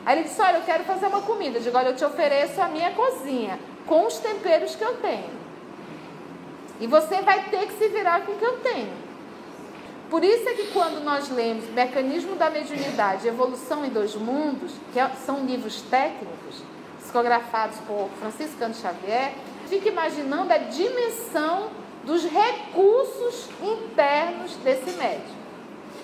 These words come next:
Então, por isso a palavra inter-, já no caso do, do médium mecan-, do médium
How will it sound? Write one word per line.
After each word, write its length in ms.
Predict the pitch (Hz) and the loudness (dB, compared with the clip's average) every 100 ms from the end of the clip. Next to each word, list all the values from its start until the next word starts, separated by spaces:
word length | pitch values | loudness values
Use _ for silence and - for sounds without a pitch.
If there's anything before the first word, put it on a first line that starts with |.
| - - - - | -16 -16 -16 -14
Então, 220 | - 311 | 4 6
por 160 | 320 320 | 6 0
isso 180 | 339 392 | 0 2
a 60 | |
palavra 560 | 359 285 269 277 285 294 - | 4 4 6 4 4 -2 -4
inter-, 520 | 349 403 269 208 - | -6 0 2 2 0
já 180 | 240 349 | 4 4
no 140 | 403 | 4
caso 320 | 381 294 254 247 233 | 2 4 4 0 -6
do, 320 | 240 233 220 | -2 0 0
do 80 | 240 | 0
médium 460 | 240 233 226 214 | 4 4 2 -2
mecan-, 560 | 226 220 - 254 302 226 | -2 -2 0 0 0 -2
do 100 | 233 | 2
médium 380 | 233 226 220 | 4 4 0